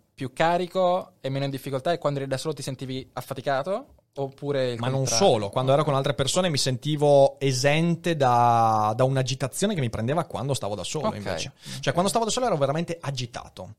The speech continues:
Speaker 1: Ok.
Speaker 2: È come se stare da solo significasse entrare in contatto con cose che veramente volevo fuggire.
Speaker 1: Ok, perché questa è un po' la differenza fra estroverso e introverso, poi nessuno è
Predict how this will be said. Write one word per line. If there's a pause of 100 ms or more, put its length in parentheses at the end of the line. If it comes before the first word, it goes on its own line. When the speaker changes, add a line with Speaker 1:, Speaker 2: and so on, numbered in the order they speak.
Speaker 1:
Ok.
Speaker 2:
È
come
se
stare
da
solo
significasse
entrare
in
contatto
con
cose
che
veramente
volevo
fuggire.
Speaker 1:
Ok,
perché
questa
è
un
po'
la
differenza
fra
estroverso
e
introverso,
poi
nessuno
è